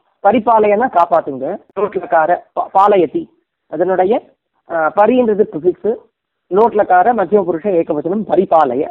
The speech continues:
பரிபாலயன்னா please protect me. யாரு? Please protect me who?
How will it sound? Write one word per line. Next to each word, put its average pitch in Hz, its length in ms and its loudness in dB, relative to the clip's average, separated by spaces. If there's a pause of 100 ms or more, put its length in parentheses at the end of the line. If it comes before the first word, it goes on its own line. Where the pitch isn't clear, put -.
பரிபாலயன்னா 180 680 0
please 185 260 -2
protect 151 240 -4 (100)
me. 147 400 -8 (800)
யாரு? 160 680 2
Please 214 260 -2
protect 180 280 -4
me 208 260 -4
who? 208 220 -4